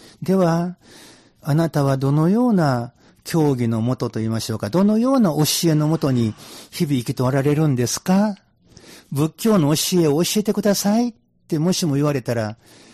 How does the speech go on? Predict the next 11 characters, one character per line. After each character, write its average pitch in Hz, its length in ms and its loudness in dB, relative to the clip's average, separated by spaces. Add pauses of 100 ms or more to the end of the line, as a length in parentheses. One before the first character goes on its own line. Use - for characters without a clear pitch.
(340)
皆 147 220 0
さ 123 260 -2
ん 113 80 -6
答 139 360 -6
え 143 60 -2
ら 151 120 -4
れ 165 100 -4
ま 208 140 0
す - 120 -8
か？ 160 640 -6 (840)
仏 143 220 -4